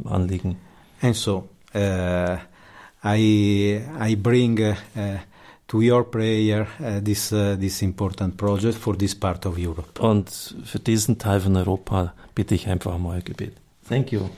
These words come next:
Speaker 2: Thank you, Father Richard, and, äh, thank you to all the listeners and for the support, äh, of the listeners to Radio Horeb too.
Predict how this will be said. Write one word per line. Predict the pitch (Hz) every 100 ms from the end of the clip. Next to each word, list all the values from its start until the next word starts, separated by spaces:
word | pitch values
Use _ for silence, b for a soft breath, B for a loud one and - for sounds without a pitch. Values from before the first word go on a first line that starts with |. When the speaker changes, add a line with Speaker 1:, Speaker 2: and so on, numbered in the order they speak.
| b b b b b b
Speaker 2:
Thank | - 110 104
you, | 107
Father | 95 110 110 123
Richard, | 135 - 139 131 131 B B B B
and, | 101 104 98
äh, | 107 107 110
thank | - 117 113 104
you | 107
to | - 104
all | 113
the | 104
listeners | 104 107 107 - 107 113 110 -
and | 101 98
for | 110 101
the | 98
support, | - 98 - 113 101 - 98 - B B B B _
äh, | 92 92 90 90 87 87 90
of | 95 92
the |
listeners | 95 107 - 98 95 92 -
to | 98
Radio | 98 98 95
Horeb | 95 92 90 95
too. | -